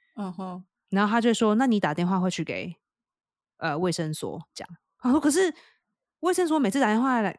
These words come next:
Speaker 2: 就是卫生所的电话，它是一个公共电话，所以你，你不，你每一次联络的人员都不一样。”
Speaker 1: 对，他要转接嘛，对不对？
Speaker 2: 对，可是我也不知道转接谁啊，因为没有人会告诉我他们的名字。他们可能说：“哦，我是林小姐，我是高小姐，我是什么什么什么，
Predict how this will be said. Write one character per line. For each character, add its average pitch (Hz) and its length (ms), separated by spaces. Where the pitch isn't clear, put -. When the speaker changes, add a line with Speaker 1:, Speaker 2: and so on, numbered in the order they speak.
Speaker 2:
就 294 100
是 302 160
卫 330 140
生 320 100
所 277 100
的 185 80
电 240 160
话， 240 140
它 226 140
是 233 100
一 233 60
个 180 100
公 196 240
共 180 180
电 160 220
话， 156 260
所 - 140
以 277 60
你， 220 160
你 170 160
不， 226 240
你 226 100
每 196 180
一 175 40
次 220 160
联 175 160
络 208 100
的 185 80
人 160 180
员 156 120
都 170 80
不 156 240
一 143 100
样。” 151 300
Speaker 1:
对， 202 300
他 269 240
要 262 80
转 202 260
接 196 280
嘛， 180 200
对 175 100
不 180 60
对？ 170 240
Speaker 2:
对， 330 140
可 269 100
是 320 80
我 339 80
也 302 40
不 294 60
知 285 40
道 294 40
转 214 200
接 214 120
谁 170 380
啊， 165 140
因 233 120
为 233 280
没 202 100
有 240 100
人 175 140
会 202 80
告 196 140
诉 190 100
我 165 60
他 180 100
们 175 60
的 160 80
名 151 200
字。 165 120
他 180 140
们 214 60
可 180 60
能 170 80
说 208 160
：“哦， 302 60
我 269 80
是 285 100
林 214 160
小 202 160
姐， 196 100
我 160 60
是 202 80
高 185 160
小 170 160
姐， 147 220
我 147 100
是 165 140
什 165 120
么 147 80
什 190 120
么 175 60
什 - 120
么， - 180